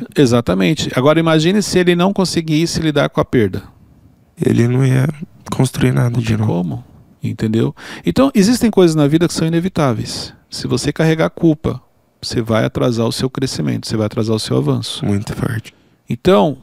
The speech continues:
Speaker 1: "Mas, Cleito, eu carrego uma culpa de algo que eu realmente errei, que eu realmente eu fiz." Tudo bem. Você não errou?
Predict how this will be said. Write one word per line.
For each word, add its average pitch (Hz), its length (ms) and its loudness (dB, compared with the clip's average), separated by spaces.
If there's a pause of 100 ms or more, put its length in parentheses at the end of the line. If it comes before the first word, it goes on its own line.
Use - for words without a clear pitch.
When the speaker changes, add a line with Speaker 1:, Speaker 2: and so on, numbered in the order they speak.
Speaker 1:
"Mas, 160 240 0
Cleito, 190 380 2
eu 170 160 6
carrego 185 380 2
uma 170 160 2
culpa 190 240 0
de 156 120 2
algo 175 160 2
que - 140 -2
eu 196 100 6
realmente 180 520 0
errei, 135 340 0 (220)
que - 140 -2
eu 127 60 4
realmente 139 460 0
eu 156 60 0
fiz." - 520 -4 (380)
Tudo 247 180 -2
bem. 156 340 -2 (440)
Você - 160 -4
não 180 140 2
errou? 143 420 2